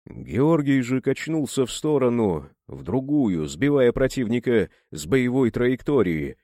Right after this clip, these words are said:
и вынес центр тяжести за пределы тела. Этот прием позволял бойцу маневрировать на уровне облачных скольжений,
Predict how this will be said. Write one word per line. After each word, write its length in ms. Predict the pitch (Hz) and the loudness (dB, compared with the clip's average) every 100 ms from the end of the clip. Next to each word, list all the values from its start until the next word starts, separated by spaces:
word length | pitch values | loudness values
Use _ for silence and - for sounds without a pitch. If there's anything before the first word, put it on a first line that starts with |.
| _ - | _ -6
и 160 | 147 | -2
вынес 480 | 135 151 147 139 - | 0 2 2 2 0
центр 440 | - 143 113 120 | 0 0 2 -2
тяжести 680 | - 131 120 120 - 120 107 | 0 0 2 -2 -4 -2 -2
за 240 | 76 110 | 0 -2
пределы 500 | 104 110 95 110 98 | 0 -2 0 0 0
тела. 640 | - 117 107 80 78 67 - _ _ _ _ _ _ _ _ _ _ _ - | -2 -2 0 0 -2 -6 -10 _ _ _ _ _ _ _ _ _ _ _ -6
Этот 400 | 131 143 151 - | -2 0 -2 0
прием 520 | 135 143 156 95 69 | 0 2 2 2 -2
позволял 540 | 82 76 98 113 117 | -6 -2 0 2 2
бойцу 560 | 98 113 - 135 135 85 | 2 0 0 -2 -2 -2
маневрировать 880 | 73 104 110 117 143 135 120 - 98 | -2 -2 -2 0 0 2 0 -2 -4
на 180 | 104 | -2
уровне 540 | 127 139 120 110 127 120 | 0 2 2 2 0 0
облачных 600 | 147 127 117 - 120 113 | 0 2 2 0 -4 -6
скольжений, 880 | - 117 107 95 131 98 78 69 | -2 0 0 0 2 2 -2 -8